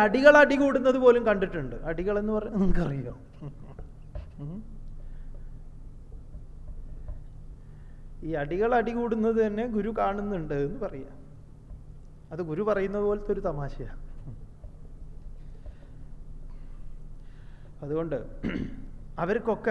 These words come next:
അവരോടൊക്കെ പറയണു, എന്താണ്, നടക്കില്ല. ഇതൊരു, ഇതൊരു നല്ലൊരു, ഇതാണ് ഗുരു പറഞ്ഞത് അവിടെ. ആയിരത്തി തൊള്ളായിരത്തി ഇരുപത്തിനാലില്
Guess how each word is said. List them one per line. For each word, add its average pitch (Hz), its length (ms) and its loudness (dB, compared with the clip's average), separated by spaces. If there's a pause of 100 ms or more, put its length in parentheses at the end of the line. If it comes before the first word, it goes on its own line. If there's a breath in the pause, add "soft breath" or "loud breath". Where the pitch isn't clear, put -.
അവരോടൊക്കെ 214 600 4
പറയണു, 143 360 4 (160)
എന്താണ്, 151 320 4 (920)
നടക്കില്ല. 135 400 -6 (200)
ഇതൊരു, 269 220 2 (100)
ഇതൊരു 262 300 0
നല്ലൊരു, 208 360 2 (840 loud breath)
ഇതാണ് 285 400 8
ഗുരു 240 200 4 (420)
പറഞ്ഞത് 165 440 2
അവിടെ. 120 200 -6 (2250 soft breath)
ആയിരത്തി 190 320 0
തൊള്ളായിരത്തി 180 460 2
ഇരുപത്തിനാലില് 165 760 0